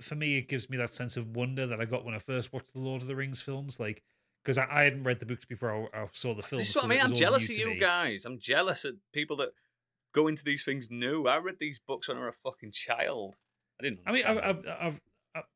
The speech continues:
Speaker 1: I've read a lot of the, the extra lore stuff now, and there's
Speaker 2: Yeah.
Speaker 1: bits and pieces I was picking up on, but not to the level you have.
Speaker 2: This pisses
Speaker 1: But
Speaker 2: me off that I was such a nerd as a kid.
Speaker 1: Yeah. <laughs> You're still a nerd now,
Speaker 2: I'm
Speaker 1: man.
Speaker 2: not. I'm an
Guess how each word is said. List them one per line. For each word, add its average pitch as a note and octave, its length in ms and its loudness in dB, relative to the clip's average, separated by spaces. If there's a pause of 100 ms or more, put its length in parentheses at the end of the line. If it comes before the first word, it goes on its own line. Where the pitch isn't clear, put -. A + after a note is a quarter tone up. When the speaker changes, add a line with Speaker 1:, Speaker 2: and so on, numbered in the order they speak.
(140)
Speaker 1:
I've D#3 160 -2
read G#3 140 2
a - 20 0
lot F#3 160 6
of C3+ 60 -2
the, B2 140 -2 (200)
the B2 260 2 (240)
extra B2+ 260 -4
lore A2+ 240 2
stuff G2 220 -6 (140)
now, G2 480 -2
and A#2+ 100 0
there's A2+ 140 8
Speaker 2:
Yeah. F2+ 60 4
Speaker 1:
bits - 160 2
and B2+ 100 -6
pieces C3 180 0
I G#2+ 60 0
was G#2+ 100 -4
picking C3 300 2
up B2 100 0
on, A2+ 80 0
but A2 120 -4
not B2+ 140 0
to - 60 -12
the A#2+ 60 -4
level A2 280 0
you A2 180 -2
have. E2+ 180 -10 (380)
Speaker 2:
This - 180 -12 (360)
pisses F#3 200 -2
Speaker 1:
But B2+ 80 4
Speaker 2:
me C#3+ 60 6
off E3+ 140 2
that D3+ 100 2
I - 20 -2
was A2+ 120 -6
such - 160 -8
a A2+ 40 -6
nerd G#2 380 -4
as F#2 120 -14
a F#2+ 60 -18
kid. - 140 -10
Speaker 1:
Yeah. A2+ 200 0 (960)
<laughs> D#3 640 6
You're A#2+ 100 -4
still C3 220 -4
a - 20 -2
nerd G2 280 -6
now, G#2 120 -2
Speaker 2:
I'm B2+ 40 0
Speaker 1:
man. C3+ 120 2
Speaker 2:
not. A2 320 2
I'm G2+ 80 -18
an F2+ 100 -20